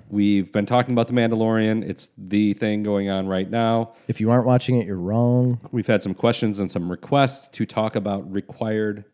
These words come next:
Speaker 1: watching to watch The Mandalorian.
Speaker 2: Yeah. So it's similar to, like,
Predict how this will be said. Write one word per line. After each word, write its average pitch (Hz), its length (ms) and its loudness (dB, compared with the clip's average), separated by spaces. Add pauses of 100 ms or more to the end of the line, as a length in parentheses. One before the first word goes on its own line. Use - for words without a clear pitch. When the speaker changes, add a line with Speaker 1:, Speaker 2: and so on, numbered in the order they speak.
(440)
Speaker 1:
watching 90 680 -4 (640)
to - 140 -6
watch 87 640 -6
The 90 80 -8
Mandalorian. 82 800 -8
Speaker 2:
Yeah. 117 240 -2 (320)
So 160 160 4
it's 151 120 2
similar 170 420 4
to, 147 180 0
like, 113 340 0